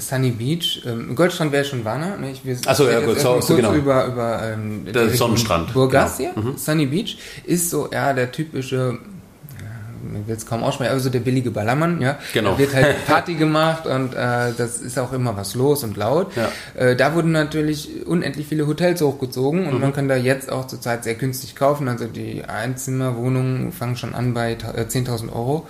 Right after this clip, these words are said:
Speaker 1: Das
Speaker 2: Okay.
Speaker 1: ist, äh, in so einer Anlage, kommt natürlich mit vielen weiteren Nachteilen,
Speaker 2: Mhm.
Speaker 1: ne? Du weißt ja selber, dann gibt's da jährliche Gebühren,
Speaker 2: Mhm.
Speaker 1: die werden nicht von dir festgesetzt,
Speaker 2: Mhm.
Speaker 1: äh,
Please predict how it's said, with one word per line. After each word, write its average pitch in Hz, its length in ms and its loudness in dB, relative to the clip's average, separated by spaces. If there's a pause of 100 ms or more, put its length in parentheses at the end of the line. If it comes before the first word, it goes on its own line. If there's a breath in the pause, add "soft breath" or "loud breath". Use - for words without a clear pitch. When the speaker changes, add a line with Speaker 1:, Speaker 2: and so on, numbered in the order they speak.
(540 loud breath)
Speaker 1:
Das 113 200 2
Speaker 2:
Okay. 117 80 0
Speaker 1:
ist, - 280 -6
äh, 120 340 0
in 123 260 0
so 117 80 -4
einer 113 160 -2
Anlage, 131 500 2
kommt 135 220 -4
natürlich 123 340 -4
mit 117 140 -6
vielen 120 260 -4
weiteren 117 680 -4
Nachteilen, 117 560 -2
Speaker 2:
Mhm. 120 60 -2
Speaker 1:
ne? 117 160 -2 (360)
Du - 80 -12
weißt 101 180 -2
ja 113 80 -2
selber, 113 340 0
dann 107 340 -4
gibt's 107 220 -8
da 110 120 -4
jährliche 110 460 -4
Gebühren, 123 480 2 (160)
Speaker 2:
Mhm. 180 60 0
Speaker 1:
die 117 260 -6
werden 117 340 -4 (180)
nicht 127 200 -4
von 131 120 0
dir 131 140 4
festgesetzt, 143 720 0
Speaker 2:
Mhm. 139 80 -2
Speaker 1:
äh, 123 120 -6